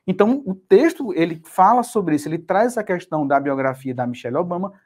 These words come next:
pra levantar, suscitar essas questões. Então, a origem dos indivíduos era relevante, sim. Alternativa D: o trabalho feminino era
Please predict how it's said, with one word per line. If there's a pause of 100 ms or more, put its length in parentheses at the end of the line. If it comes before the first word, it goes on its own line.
(140)
pra
levantar,
suscitar (460)
essas
questões.
Então,
a
origem
dos
indivíduos
era
relevante,
sim. (960)
Alternativa
D:
o
trabalho
feminino
era